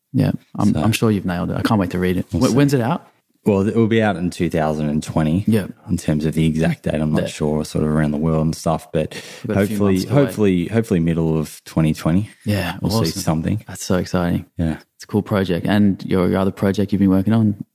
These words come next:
Speaker 1: the restaurant?
Speaker 2: Oh, yeah.
Speaker 1: That's awesome.
Speaker 2: We, um, we've had a couple of good dinners.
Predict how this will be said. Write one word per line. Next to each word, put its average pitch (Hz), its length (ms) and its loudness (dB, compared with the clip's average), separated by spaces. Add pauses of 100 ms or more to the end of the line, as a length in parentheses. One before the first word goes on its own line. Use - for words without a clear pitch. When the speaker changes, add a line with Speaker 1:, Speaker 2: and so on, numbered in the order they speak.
(120)
Speaker 1:
the 98 80 -4
restaurant? - 440 0 (720)
Speaker 2:
Oh, 87 120 2
yeah. 82 340 0 (100)
Speaker 1:
That's - 160 -10
awesome. 90 320 0
Speaker 2:
We, 82 60 0
um, 82 260 2
we've 87 100 0
had 98 120 2
a 90 40 -2
couple 90 180 -2
of 82 60 -6
good 82 140 -2
dinners. 95 320 0